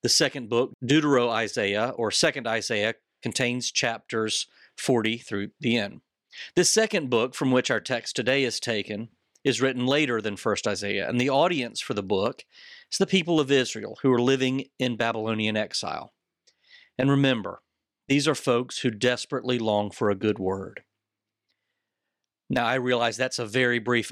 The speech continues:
overview and a vast oversimplification, but I want you to keep in mind that, that in mind as we approach this passage from Isaiah forty-nine.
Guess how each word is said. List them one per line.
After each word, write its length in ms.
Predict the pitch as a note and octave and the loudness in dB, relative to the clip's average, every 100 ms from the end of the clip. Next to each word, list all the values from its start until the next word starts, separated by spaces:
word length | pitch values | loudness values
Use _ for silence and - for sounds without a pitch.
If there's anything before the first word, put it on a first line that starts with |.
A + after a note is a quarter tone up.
| C3 | 0
overview 540 | B2 A2 G2+ G#2+ A#2 | 2 2 0 2 2
and 80 | G#2+ | 2
a 60 | |
vast 500 | G2 G#2 B2+ A#2+ - - | -2 0 0 0 -4 -4
oversimplification, 1160 | B2 A2+ - A#2 A2+ G2+ - B2+ G#2 - F2 - - - - | -2 0 0 0 -2 -6 -4 -2 -2 -4 -8 -14 -18 -18 -2
but 100 | C#3+ | 0
I 40 | |
want 220 | D#3 E3 D3+ | 0 -2 -4
you 40 | |
to 60 | C3+ | -4
keep 200 | E3 C3+ | -2 0
in 100 | B2 | 2
mind 340 | B2 A#2 A2+ | 2 0 -2
that, 180 | A2+ - _ | -6 -8 _
that 280 | C3 C#3 C3+ | -2 0 0
in 100 | B2 | -2
mind 400 | B2+ A#2+ G#2 G#2+ | -2 -2 -2 -2
as 160 | G#2+ A2+ | -2 0
we 140 | A2 | 0
approach 440 | G2+ - A2 G#2 | 0 0 0 -2
this 160 | - - | -6 -6
passage 480 | - A2 G2+ A2+ - | -4 -4 -4 -8 -6
from 180 | A#2 G#2+ | -4 -2
Isaiah 420 | G#2 G2 G#2 G2 | -2 -2 -2 -4
forty-nine. 680 | - G#2 G2+ G#2 E2+ C2+ | -4 -4 -2 -4 -6 -8